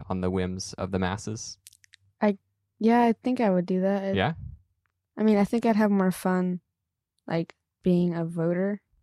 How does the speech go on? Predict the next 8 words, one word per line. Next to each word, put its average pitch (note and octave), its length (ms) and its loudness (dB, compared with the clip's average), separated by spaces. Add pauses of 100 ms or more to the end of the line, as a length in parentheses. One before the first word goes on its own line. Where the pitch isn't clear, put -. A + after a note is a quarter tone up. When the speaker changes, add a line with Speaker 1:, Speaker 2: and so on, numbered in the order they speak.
Speaker 1:
Okay. E3 260 2
Speaker 2:
If, - 160 -8 (360)
but F#3 100 2
Speaker 1:
Just E3+ 140 2
controlling F#2 560 0 (560)
from F#3 140 4
Speaker 2:
Yeah. F3+ 120 6
Speaker 1:
behind. F3+ 320 0